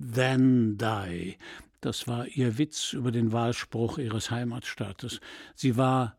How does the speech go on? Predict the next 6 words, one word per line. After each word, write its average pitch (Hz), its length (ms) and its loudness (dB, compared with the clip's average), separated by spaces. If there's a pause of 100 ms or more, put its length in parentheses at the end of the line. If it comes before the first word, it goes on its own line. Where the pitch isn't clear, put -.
vehement, 143 880 4
unabhängig, 151 800 2 (480)
aber 147 220 2
ansonsten 139 680 4
humorfrei. 101 840 -2 (580)
Rechtsanwältin. 107 1000 -6